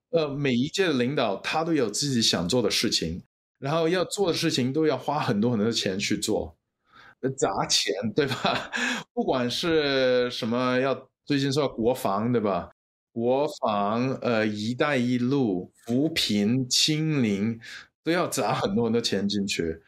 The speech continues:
然后没有任何的政党或者派系或者任何的其他声音说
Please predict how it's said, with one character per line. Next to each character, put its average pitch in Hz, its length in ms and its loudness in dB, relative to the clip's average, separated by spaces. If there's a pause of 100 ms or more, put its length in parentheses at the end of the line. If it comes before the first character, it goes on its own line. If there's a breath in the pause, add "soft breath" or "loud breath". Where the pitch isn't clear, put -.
(140 loud breath)
然 143 180 0
后 185 60 -4
没 135 140 0
有 170 160 2
任 151 280 0
何 127 220 -2
的 110 400 2
政 127 320 -2
党 95 380 -2
或 123 140 0
者 95 420 0
派 127 280 0
系 120 320 0
或 113 160 0
者 101 140 2
任 135 340 0
何 113 160 0
的 117 60 0
其 - 160 -2
他 110 140 0
声 113 200 0
音 110 140 2
说 113 160 0